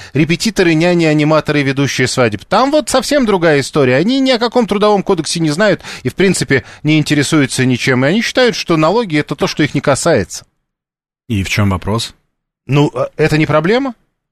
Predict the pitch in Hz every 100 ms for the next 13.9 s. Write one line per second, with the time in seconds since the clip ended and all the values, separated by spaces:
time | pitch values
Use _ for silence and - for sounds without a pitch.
0 | _ _ _ - 113 117 113 107 113 107
1 | 104 104 - 98 113 104 98 98 104 104
2 | 104 107 110 101 110 110 110 107 101 -
3 | 101 107 101 101 98 104 104 101 101 98
4 | 110 185 127 87 - 139 127 110 101 123
5 | 220 - - 120 - 113 110 95 110 104
6 | 131 170 113 110 - 107 107 104 107 95
7 | 101 - 101 87 90 95 - 95 95 104
8 | 92 - 110 - 113 117 - 92 87 98
9 | 101 98 95 101 104 92 90 80 - 113
10 | 117 98 - 92 90 - 82 98 101 95
11 | 87 92 92 98 92 90 101 107 90 90
12 | 85 90 - 185 - 101 160 196 190 185
13 | 139 139 - 98 - 117 135 135 113